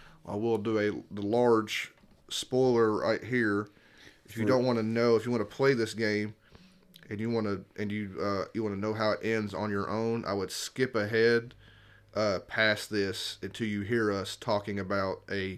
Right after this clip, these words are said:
Speaker 1: different game and adjust your listening by that point. I don't know how long, how long you gonna do, how long you gonna spend on
Speaker 2: I'll
Speaker 1: this?
Speaker 2: try to be quick, but it won't, it is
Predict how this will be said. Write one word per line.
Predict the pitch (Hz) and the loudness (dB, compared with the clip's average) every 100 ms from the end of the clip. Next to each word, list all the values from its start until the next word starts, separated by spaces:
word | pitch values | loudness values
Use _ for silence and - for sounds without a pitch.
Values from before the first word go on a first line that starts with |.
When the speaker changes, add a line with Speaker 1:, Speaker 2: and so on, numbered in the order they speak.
| - | -4
Speaker 1:
different | 104 - 101 78 90 | -4 -4 -8 -10 -8
game | 101 92 90 90 101 _ - | -6 -6 -6 -10 -14 _ -14
and | 87 | -10
adjust | 90 92 110 - - | -10 -4 -4 -4 -6
your | 95 95 - - - - - _ - | -6 -6 -10 -20 -20 -20 -20 _ -12
listening | 104 98 - 98 98 | -8 -6 -6 -8 -6
by | 101 98 | -6 -6
that | 98 196 - | -6 -8 -8
point. | 208 202 202 | -8 -6 -6
I | |
don't | 208 | -6
know | 196 | -6
how | |
long, | 190 107 101 | -4 -4 -4
how | 104 107 | -4 -4
long | 104 | -4
you | 101 | -6
gonna | 95 90 | -8 -8
do, | 95 | -8
how | 104 | -8
long | 107 | -6
you | 98 | -8
gonna | 85 | -6
spend | 110 107 | 0 0
on | |
Speaker 2:
I'll | 107 | 0
Speaker 1:
this? | 104 | -6
Speaker 2:
try | - 123 127 | -2 2 2
to | 123 | 2
be | 110 98 | 0 -4
quick, | - 110 113 - 92 | 0 2 2 0 0
but | 101 92 | 2 2
it | 98 101 | 0 0
won't, | 104 - | 0 2
it | 101 85 | 2 2
is | 104 98 | -2 -6